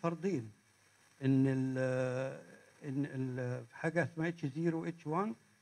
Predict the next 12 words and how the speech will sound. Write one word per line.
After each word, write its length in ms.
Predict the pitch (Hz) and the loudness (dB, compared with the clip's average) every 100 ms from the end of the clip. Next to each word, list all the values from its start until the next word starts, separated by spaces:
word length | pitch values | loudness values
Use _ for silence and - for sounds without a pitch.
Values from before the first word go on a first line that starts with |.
| _ 165 | _ -6
اتش 160 | 170 | -4
زيرو 340 | 156 156 185 170 | -4 -2 0 0
دي 280 | 156 175 | 0 0
إن 160 | 151 143 | 0 0
أنا 160 | 147 147 | 0 0
بقول 380 | 143 151 156 156 - _ - | 0 2 2 0 -12 _ -2
مفيش 320 | 120 190 - | 0 0 -2
علاقة، 340 | 147 156 165 160 | 0 2 2 -2
واتش 300 | 160 170 - | -2 -6 -4
وان 260 | 156 151 151 - _ _ | -2 -2 -6 -14 _ _
في 120 | - 147 | 0 0
علاقة. 460 | 131 120 - 117 | 0 -2 -6 -16